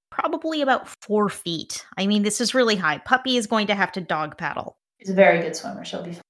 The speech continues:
Speaker 1: And, uh, you see this bridge hanging out over the water. It's not very high up over the water.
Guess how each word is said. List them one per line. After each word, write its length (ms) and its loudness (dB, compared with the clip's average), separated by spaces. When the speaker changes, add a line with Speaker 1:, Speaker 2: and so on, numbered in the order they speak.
Speaker 1:
And, 340 8
uh, 260 10
you 200 4
see 800 4
this 320 0
bridge 680 2
hanging 540 4
out 260 4
over 240 -2
the 120 0
water. 340 4
It's 180 -4
not 160 2
very 180 0
high 300 2
up 140 -2
over 240 -4
the 120 -2
water. 460 -4